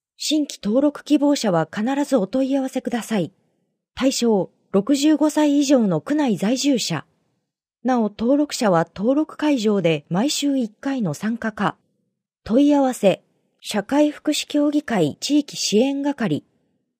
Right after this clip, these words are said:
電話、零三三二六五の一九零一。全会場とも、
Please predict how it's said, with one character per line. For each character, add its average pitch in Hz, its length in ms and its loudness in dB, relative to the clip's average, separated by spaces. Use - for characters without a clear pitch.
電 226 160 2
話、 220 180 0
零 269 220 2
三 202 340 -4
三 269 320 -4
二 294 220 -2
六 220 260 -2
五 240 240 2
の 175 300 -2
一 - 240 -4
九 294 280 0
零 240 280 0
一。 - 360 -6
全 277 240 0
会 254 260 -2
場 240 220 4
と 240 120 0
も、 208 300 0